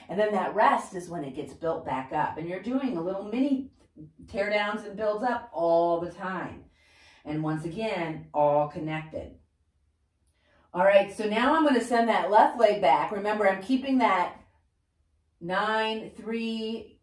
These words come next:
uh, twelve, everything, the clock, the,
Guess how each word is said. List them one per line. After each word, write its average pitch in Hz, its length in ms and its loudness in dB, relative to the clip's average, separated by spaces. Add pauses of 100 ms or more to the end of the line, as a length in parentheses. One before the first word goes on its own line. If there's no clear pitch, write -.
(140)
uh, - 340 -4
twelve, 220 800 2 (960)
everything, 254 800 2
the 185 100 -2
clock, 226 580 -2 (340)
the, 170 200 -8